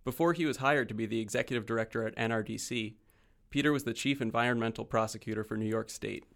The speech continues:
He ran the Environmental Protection Bureau at the Attorney General's office. Fresh out of law school,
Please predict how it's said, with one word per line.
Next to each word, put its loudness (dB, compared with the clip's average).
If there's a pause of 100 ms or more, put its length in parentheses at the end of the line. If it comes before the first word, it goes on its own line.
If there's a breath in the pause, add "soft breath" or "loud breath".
(560)
He 2
ran 6
the 4
Environmental 2
Protection -2
Bureau -4
at -4
the -8 (220)
Attorney -2
General's -4
office. -12 (1400 soft breath)
Fresh 8
out 6
of 0
law 6
school, -4